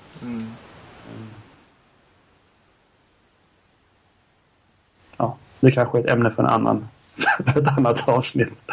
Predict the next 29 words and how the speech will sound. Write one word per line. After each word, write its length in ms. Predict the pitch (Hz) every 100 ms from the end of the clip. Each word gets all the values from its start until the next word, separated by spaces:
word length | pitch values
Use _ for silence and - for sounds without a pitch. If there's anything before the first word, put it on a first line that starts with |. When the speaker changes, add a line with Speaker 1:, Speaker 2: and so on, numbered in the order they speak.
| - - - - - - - - - -
Speaker 1:
Ja, 360 | 123 127 135 135
precis. 500 | 139 139 127 123 - - - - - -
Sen 180 | - 269
tänker 280 | 262 269 180
jag 180 | - -
ödmjukhet. 1000 | 123 120 120 - 160 156 - - - - - - - _ _ _ _ _ -
Om 60 | 131
man 140 | 131
tänker, 460 | 147 143 143 131 127
ehm, 640 | 127 123 120 117 113 117 - - - - _ - -
jag 120 | 120
var 100 | 131
på... 400 | - 123 117 113 - - - _ _ _ _ _ _ _ _ _ - -
Vi 80 | 120
var, 120 | 135
hade 220 | 139 127
sån 120 | 139
här 80 | 120
personalkul, 960 | - 127 - 143 139 113 - 170 98
så 140 | 117 127
var 120 | 120
vi 140 | 117
på 240 | 117 120 110
Babben 460 | 107 110 113 113
Larssons, 840 | 120 147 143 - 107 - - - -
eh, 440 | 50 50 - -
friskvård 880 | - - 127 - - 123 147 123 107
enligt 280 | 98 104 -
Babben. 480 | 117 131 87 -